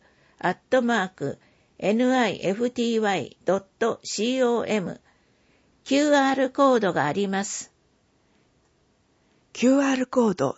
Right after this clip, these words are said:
Speaker 2: という名称は、伝送ウェーブの登録商標です。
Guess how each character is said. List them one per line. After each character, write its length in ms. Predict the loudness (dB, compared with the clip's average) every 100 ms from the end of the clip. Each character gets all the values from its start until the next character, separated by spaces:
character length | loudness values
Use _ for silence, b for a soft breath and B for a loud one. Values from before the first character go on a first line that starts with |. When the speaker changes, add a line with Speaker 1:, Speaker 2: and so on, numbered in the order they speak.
| _
Speaker 2:
と 120 | -2
い 100 | 2
う 120 | 2 2
名 220 | 0 0
称 340 | -2 -2 -2
は、 260 | -4 -8 -12 b b b b
伝 220 | 2 2 2
送 260 | 2 2
ウ 20 | 4
ェ 180 | 4
ー 40 | 2
ブ 120 | 0
の 180 | -2 0
登 220 | 2 2
録 160 | 2 -2
商 280 | 0 2 0
標 280 | 0 -2 -2
で 220 | -6 -10
す。 260 | -14 -16